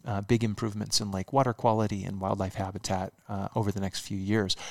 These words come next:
but only if we get water to Great Salt Lake. And so there continues to be proposals to cut down all the trees rather than conserve water, or, <laughs> uh, let's pump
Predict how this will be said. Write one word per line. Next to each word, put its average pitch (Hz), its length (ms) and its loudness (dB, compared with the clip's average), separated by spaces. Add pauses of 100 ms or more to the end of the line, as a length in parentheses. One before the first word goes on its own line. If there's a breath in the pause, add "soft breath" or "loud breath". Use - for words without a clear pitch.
(120 loud breath)
but 120 120 4
only 127 460 2
if - 160 -6
we 104 220 -4 (400)
get 117 160 0
water 101 440 0
to - 80 -6
Great 110 220 -6
Salt - 220 -2
Lake. 98 340 -2
And 107 100 -2
so 113 140 6 (400 loud breath)
there 127 140 8
continues 123 520 4 (220)
to - 100 -2
be 110 140 0
proposals 107 760 6 (140)
to 104 220 0 (400 loud breath)
cut - 160 2
down 139 180 6
all 151 100 6
the 139 80 2
trees 156 480 2
rather 113 200 4
than 113 180 -2
conserve 123 420 0
water, 113 520 2
or, 113 380 6
<laughs> 160 60 -2
uh, 113 240 6 (520 loud breath)
let's 135 200 4
pump - 340 0